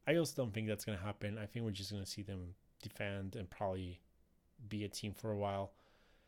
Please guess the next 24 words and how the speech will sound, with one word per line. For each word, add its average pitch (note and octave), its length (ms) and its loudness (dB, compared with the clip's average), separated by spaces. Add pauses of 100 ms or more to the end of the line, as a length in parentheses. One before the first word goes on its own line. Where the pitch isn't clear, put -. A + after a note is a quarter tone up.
(340)
And F#3+ 520 4
the D#3+ 100 8
main D3+ 240 6
event C3+ 340 4
of B2 60 -4
the B2 80 2
night A2 380 2 (100)
is A2 460 6
for A#2+ 200 2
the A#2+ 120 4
newly D3 500 6
created C#3+ 720 6 (120)
I C#3 120 4
W B2+ 320 4
G G#2+ 240 0
P A2 340 2
World A2+ 460 0
Heavyweight A2+ 420 2
Championship. A2 760 2 (400)
Uh, G#2 200 -2 (100)
Ibushi A2 500 0
defending G#2+ 400 0
against G#2 340 -2
Ospreay. B2+ 640 2